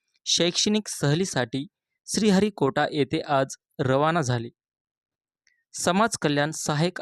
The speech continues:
आयुक्त नांदेड कार्यालय अधीनस्थ शासकीय निवासी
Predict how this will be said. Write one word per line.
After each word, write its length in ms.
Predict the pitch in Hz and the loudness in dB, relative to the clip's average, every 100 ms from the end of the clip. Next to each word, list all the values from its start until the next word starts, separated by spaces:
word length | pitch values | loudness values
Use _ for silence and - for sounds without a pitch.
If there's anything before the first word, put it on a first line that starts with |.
| - | 0
आयुक्त 360 | 139 135 - 139 | 0 0 -2 -2
नांदेड 400 | 139 147 139 127 _ - | 0 0 0 -2 _ -2
कार्यालय 460 | 143 170 160 127 - _ _ _ _ - | 2 2 0 -2 -8 _ _ _ _ -2
अधीनस्थ 520 | 180 190 208 196 - | 2 4 2 0 0
शासकीय 640 | 208 - 135 131 - 151 165 | 0 2 0 0 -2 -2 0
निवासी 540 | 135 123 123 - | 0 0 -2 -4